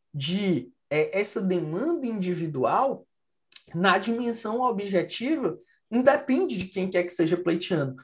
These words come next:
O Estado tem que estar atento à proteção dos direitos fundamentais de uma forma ampla, independentemente de A, B, C ou D pleitear isso. E, assim, eu gosto muito de dar exemplos, Davi,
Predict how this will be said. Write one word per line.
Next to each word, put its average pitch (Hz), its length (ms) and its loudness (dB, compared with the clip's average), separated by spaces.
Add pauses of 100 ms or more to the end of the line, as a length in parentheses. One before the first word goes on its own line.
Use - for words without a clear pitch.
(160)
O 202 80 0
Estado 277 840 2
tem 285 260 0
que 320 140 -10
estar 214 400 2
atento 233 680 -4 (220)
à 196 140 6
proteção 214 580 -4
dos 214 140 -6
direitos 190 360 0
fundamentais 214 640 -2 (300)
de 165 140 0
uma 220 180 2
forma 240 420 2
ampla, 262 520 2 (200)
independentemente 190 1300 0
de 143 180 -4
A, 196 320 4
B, 156 460 2
C 170 420 2
ou 208 240 4
D 147 440 -2 (240)
pleitear 190 580 4
isso. 135 280 -4 (340)
E, 190 80 2
assim, 185 400 0
eu 170 140 8
gosto 180 280 8
muito 254 160 -2
de 269 60 -6
dar 220 160 2
exemplos, 180 760 -2
Davi, 123 560 2